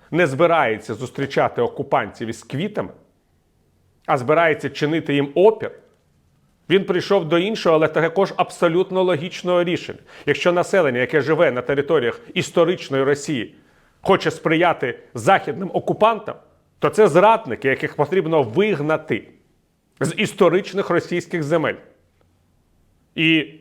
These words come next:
як ви розумієте, просто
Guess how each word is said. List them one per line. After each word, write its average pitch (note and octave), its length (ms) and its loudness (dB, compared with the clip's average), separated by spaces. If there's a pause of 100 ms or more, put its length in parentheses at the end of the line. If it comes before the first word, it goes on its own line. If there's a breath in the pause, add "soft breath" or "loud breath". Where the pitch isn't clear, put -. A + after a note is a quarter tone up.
(1160)
як C#3 260 0
ви C#3+ 60 2
розумієте, C#3 600 -2 (640 soft breath)
просто E3 800 0